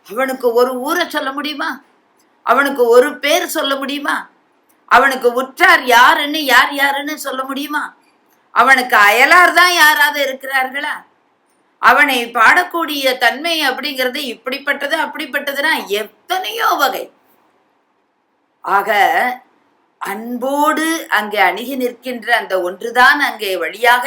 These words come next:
இருக்கிறதே தவிர இந்த கேள்விகளுக்கெல்லாம் விடையை அறிந்து கொண்டுதான் எம்பெருமானை அணுக முடியும் என்பதல்ல. நீ அன்பு அப்படிங்கிறத ஒன்ன வைத்து கொண்டால் அதுவே அத்தனைக்கும்.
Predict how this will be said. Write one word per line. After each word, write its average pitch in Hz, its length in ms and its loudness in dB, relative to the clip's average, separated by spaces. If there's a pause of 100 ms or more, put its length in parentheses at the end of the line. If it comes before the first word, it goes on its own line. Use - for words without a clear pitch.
இருக்கிறதே 190 680 -6
தவிர 175 320 -4 (1200)
இந்த 208 240 -2 (360)
கேள்விகளுக்கெல்லாம் 247 1040 2
விடையை 240 460 0
அறிந்து 233 360 -2
கொண்டுதான் 233 500 0
எம்பெருமானை 214 600 -4
அணுக 208 300 -6
முடியும் 226 360 -12
என்பதல்ல. 180 580 -6 (1080)
நீ 233 140 -4
அன்பு 247 540 0 (200)
அப்படிங்கிறத 254 480 -2
ஒன்ன 214 280 -2
வைத்து 220 380 -6
கொண்டால் 233 400 2
அதுவே 196 400 0
அத்தனைக்கும். 214 720 -6